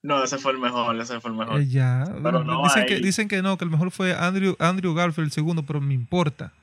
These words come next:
Speaker 2: Tobey Maguire. Pues sí, Pai, y bueno, ¿qué es lo que es contigo? Bueno, nosotros nos conocimos en, en un trabajo que teníamos.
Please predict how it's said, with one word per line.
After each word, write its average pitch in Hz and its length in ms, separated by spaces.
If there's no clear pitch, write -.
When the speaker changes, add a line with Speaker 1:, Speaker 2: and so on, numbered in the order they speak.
Speaker 2:
Tobey 165 220
Maguire. 123 380
Pues 196 180
sí, 220 100
Pai, 202 460
y 180 460
bueno, 165 520
¿qué 160 100
es 170 40
lo 175 100
que 180 100
es 180 60
contigo? 185 600
Bueno, 180 240
nosotros 185 840
nos 160 200
conocimos 160 760
en, 139 380
en 135 160
un 139 300
trabajo 156 400
que 139 100
teníamos. 135 640